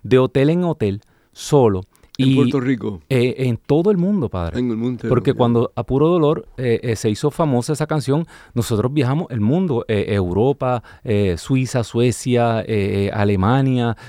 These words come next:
Speaker 1: eh, Argentina.
Speaker 2: Iban de un lugar para otro,
Speaker 1: De un
Speaker 2: así,
Speaker 1: lugar para
Speaker 2: seguido.
Speaker 1: otro.
Speaker 2: Ah.
Speaker 1: Y yo trabajaba, y luego de un día de trabajo me metí al cuarto del hotel a ver pornografía.
Speaker 2: Es decir,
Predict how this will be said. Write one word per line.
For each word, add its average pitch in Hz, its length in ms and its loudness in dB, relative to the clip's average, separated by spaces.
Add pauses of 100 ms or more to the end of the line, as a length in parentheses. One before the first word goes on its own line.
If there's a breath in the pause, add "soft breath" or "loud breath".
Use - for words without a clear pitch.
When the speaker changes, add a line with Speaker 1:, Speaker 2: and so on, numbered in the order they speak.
(100)
Speaker 1:
eh, 107 340 2
Argentina. 120 880 0
Speaker 2:
Iban 139 220 4
de 147 80 4
un 147 60 4
lugar 131 260 0
para 123 220 -4
otro, 123 240 0
Speaker 1:
De 113 120 4
un 156 60 8
Speaker 2:
así, 175 40 6
Speaker 1:
lugar 175 220 4
para 165 200 4
Speaker 2:
seguido. 123 200 0
Speaker 1:
otro. - 160 -12
Speaker 2:
Ah. 107 120 -6
Speaker 1:
Y 120 100 2
yo 160 160 4
trabajaba, 139 880 0 (220)
y 147 100 2
luego 175 320 2
de 190 60 0
un 180 100 0
día 180 140 2
de 185 100 2
trabajo 160 400 0
me 127 140 2
metí 117 360 0
al 165 120 -2
cuarto 160 360 0
del 139 100 2
hotel 156 240 0
a 139 60 2
ver 110 140 0
pornografía. 110 720 -4 (2000 soft breath)
Speaker 2:
Es 143 140 -2 (100)
decir, 135 240 0